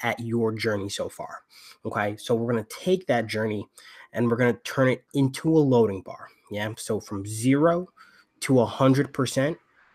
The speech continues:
where do you feel like you are right now on your loading bar?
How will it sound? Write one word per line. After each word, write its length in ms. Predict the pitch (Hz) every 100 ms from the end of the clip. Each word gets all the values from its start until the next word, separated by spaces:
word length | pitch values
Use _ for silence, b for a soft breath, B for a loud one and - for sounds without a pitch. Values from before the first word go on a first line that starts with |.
| -
where 200 | 120 135
do 60 |
you 180 | 131 127
feel 220 | 131 143
like 280 | 135 127 -
you 140 | 131 131
are 140 | 123
right 340 | 117 117 120
now 400 | 120 117 127 160 175 _ _ _ _ _ -
on 100 | 113
your 360 | 107 104 110 107
loading 280 | 90 71 82
bar? 260 | - -